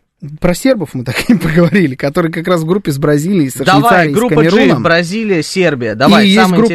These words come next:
Speaker 2: интересное.
Speaker 1: H еще, где Португалия, Гана, Уругвай и Южная Корея. Группа H вообще одна из самых интересных, на мой взгляд.
Speaker 2: Мгм.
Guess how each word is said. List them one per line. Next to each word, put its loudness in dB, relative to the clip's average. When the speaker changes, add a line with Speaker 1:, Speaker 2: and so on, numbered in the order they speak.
Speaker 2:
интересное. 2
Speaker 1:
H -10
еще, -6
где -4
Португалия, -2
Гана, -2
Уругвай 0
и -6
Южная -2
Корея. -2
Группа -2
H 0
вообще -2
одна -2
из -6
самых -6
интересных, -6
на -14
мой -8
взгляд. -14
Speaker 2:
Мгм. -4